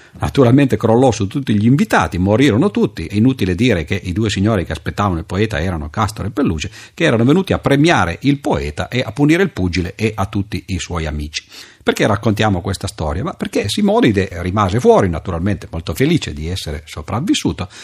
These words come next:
Arrivarono, eh, quelli che oggi chiameremo gli inquirenti,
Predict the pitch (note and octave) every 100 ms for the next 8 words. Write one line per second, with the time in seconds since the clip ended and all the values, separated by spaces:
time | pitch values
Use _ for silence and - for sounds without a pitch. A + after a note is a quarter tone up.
0 | - - A2 A2 A#2 G#2+ F2 E2 F#2+ F2
1 | - F2 F2 G2+ G2 F2 E2+ F2 G#2 E2
2 | D#2 G2+ A2+ A2+ G#2 A#2 A#2+ C#3+ A#2+ B2
3 | A3